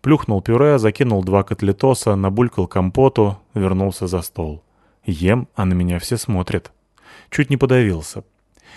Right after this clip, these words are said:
Когда я перешёл к компоту, Стасик решил, что приличия соблюдены, и решительно направился к нашему столу. Натаха захрустела пальцами, разминая руки. «Нет», — сказал я Стасику. «Что нет?» —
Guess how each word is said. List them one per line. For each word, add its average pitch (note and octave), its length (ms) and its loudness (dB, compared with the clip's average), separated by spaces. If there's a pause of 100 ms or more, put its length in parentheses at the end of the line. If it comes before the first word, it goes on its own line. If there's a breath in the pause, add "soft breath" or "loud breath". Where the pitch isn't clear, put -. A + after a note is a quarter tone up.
(100)
Когда C3 220 2
я C#3+ 60 6
перешёл C#3 380 0
к - 80 -8
компоту, C3+ 520 0
Стасик A#2+ 420 0
решил, A#2 320 -2
что - 180 -2
приличия A#2 560 0
соблюдены, G#2+ 640 -2
и A#2 160 -2
решительно G#2+ 500 -2
направился G#2 580 0
к - 80 -16
нашему G2+ 360 -4
столу. F#2 500 -2 (580 loud breath)
Натаха F#2+ 500 0
захрустела G2+ 600 -4
пальцами, E2 460 -4
разминая E2+ 520 -2
руки. E2+ 400 -8 (760)
«Нет», — A2+ 440 -2 (260)
сказал F#2 420 -4
я F2 160 -2
Стасику. - 680 -6 (560)
«Что F3 480 0
нет?» — B2 600 -2